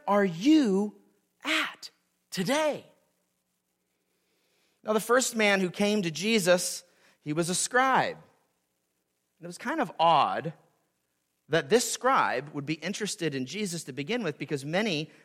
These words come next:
of his contemporaries were skeptical of Jesus' claims and ministry. But you see, this teacher of the law, this scholar, this scribe seemed to be interested in following Jesus. You see it right there in the text. But Jesus knew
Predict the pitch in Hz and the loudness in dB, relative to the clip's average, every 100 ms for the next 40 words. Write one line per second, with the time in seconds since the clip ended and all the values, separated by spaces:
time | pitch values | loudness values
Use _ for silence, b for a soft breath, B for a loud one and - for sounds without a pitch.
0 | b 139 - 262 - 196 254 269 175 139 | b -2 2 0 0 0 0 2 4 4
1 | 139 160 151 151 - 269 220 175 156 135 | 4 0 -4 -6 0 -2 -2 -10 -8 -8
2 | 156 160 143 170 - 139 127 135 175 180 | -8 -8 -10 -14 -10 -6 -4 -4 -8 -6
3 | 254 214 - 104 - _ _ _ _ _ | -6 -8 -10 -16 -20 _ _ _ _ _
4 | _ _ _ _ _ 151 180 165 220 180 | _ _ _ _ _ -4 -2 -2 -4 -4
5 | - 202 202 202 175 180 254 208 156 190 | -4 -4 0 0 2 4 6 6 6 2
6 | - 240 247 202 165 185 - - 220 262 | 0 4 6 6 2 -2 -4 -2 2 4
7 | 214 175 170 - B B - 262 302 294 | 6 4 2 -8 B B -6 -4 -4 -6
8 | 196 196 - - 302 - 226 - - 214 | -6 -6 -8 -6 -4 0 0 0 -2 0
9 | 190 - B 135 180 170 - 302 294 254 | -2 -6 B -8 -6 -6 -6 -4 0 2
10 | 202 185 175 - 330 339 220 175 - 175 | 2 0 -2 -8 -4 -2 -2 -4 -4 -10
11 | - - 175 156 156 156 160 170 208 - | -10 -10 -6 0 0 0 0 0 -2 -6
12 | 349 349 - - - _ _ _ _ _ | -6 -6 -10 -20 -20 _ _ _ _ _
13 | _ _ _ _ _ _ _ _ - 226 | _ _ _ _ _ _ _ _ 2 2
14 | - 466 466 403 214 190 151 156 240 | 2 -4 -2 -2 -2 2 4 4 2